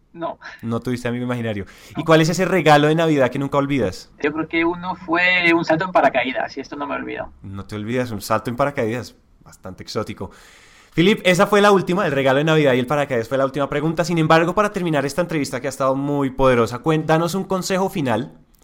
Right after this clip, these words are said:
Speaker 2: para todas las personas que están emprendiendo o quieren emprender, y finalmente, ¿cómo te podemos contactar?
Speaker 1: Soñar y no tener miedo, porque el que no sueña, pues no puede cumplir sus sueños,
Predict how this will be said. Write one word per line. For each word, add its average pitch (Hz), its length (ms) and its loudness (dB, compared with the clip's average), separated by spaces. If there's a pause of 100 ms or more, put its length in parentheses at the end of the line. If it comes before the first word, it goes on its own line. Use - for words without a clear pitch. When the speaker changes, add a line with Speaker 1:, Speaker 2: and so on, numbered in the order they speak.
(500)
Speaker 2:
para 143 200 2
todas 147 180 6
las 160 120 0
personas 123 420 -4
que - 100 -12
están 123 220 -4
emprendiendo 131 460 0
o 131 80 -4
quieren 156 200 0
emprender, 160 480 0
y 170 60 -6
finalmente, 151 560 -4
¿cómo 156 220 -6
te 160 100 -8
podemos 139 280 -4
contactar? 170 440 -10 (300)
Speaker 1:
Soñar 214 580 2
y 170 60 -18
no 170 120 -10
tener 160 280 -4
miedo, 147 260 -6 (460)
porque 151 280 -8
el 151 120 -8
que 160 100 -6
no 180 140 -10
sueña, 208 320 2 (120)
pues - 200 -10
no 156 120 -10
puede 160 220 -4
cumplir 160 280 -8
sus 165 140 -10
sueños, 190 480 -8